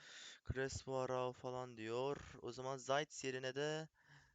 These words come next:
e, Arao'yu sokalım şimdilik, geçici. Zaten kazandık, çok da umurunda değil şu an.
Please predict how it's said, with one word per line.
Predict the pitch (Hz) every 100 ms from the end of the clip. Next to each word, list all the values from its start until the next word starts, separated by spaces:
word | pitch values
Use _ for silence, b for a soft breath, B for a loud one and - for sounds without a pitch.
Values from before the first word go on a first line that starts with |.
| - 110
e, | 110 110 110 107
Arao'yu | - 120 131 127 127
sokalım | - 113 110 104 101
şimdilik, | - 107 98 98 -
geçici. | 110 - 101 113 135 143 143
Zaten | 127 120 117
kazandık, | 117 110 110 104 -
çok | 113 -
da | 107
umurunda | 107 107 104 104
değil | 104 104
şu | - 107
an. | 107 131